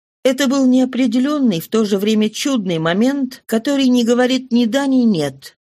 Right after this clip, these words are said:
Стемнело настолько, что предметы уже начали постепенно исчезать из глаз, и в то же время было еще настолько светло,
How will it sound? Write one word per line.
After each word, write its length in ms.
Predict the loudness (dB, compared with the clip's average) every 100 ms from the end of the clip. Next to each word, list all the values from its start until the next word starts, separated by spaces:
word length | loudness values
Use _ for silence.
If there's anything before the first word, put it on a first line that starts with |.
| -18
Стемнело 600 | -8 -4 -2 0 0 0
настолько, 560 | -2 -4 -4 -4 -4
что 180 | -10 -8
предметы 600 | -6 -4 0 0 0 -2
уже 280 | -2 0 0
начали 440 | 0 -2 -2 -4 -4
постепенно 880 | -6 -10 -12 -2 0 2 2 0 -2
исчезать 800 | -2 -4 -2 -2 -2 -4 -4 -8
из 140 | -6
глаз, 520 | -2 0 0 -4 -10 -6
и 100 | -4
в 100 | -2
то 180 | -2 0
же 120 | -2
время 360 | -2 -4 -4
было 240 | -4 -2 -2
еще 320 | -4 -2 -4
настолько 560 | -4 -4 -4 -6 -4 -6
светло, 720 | -6 -8 -8 -2 2 0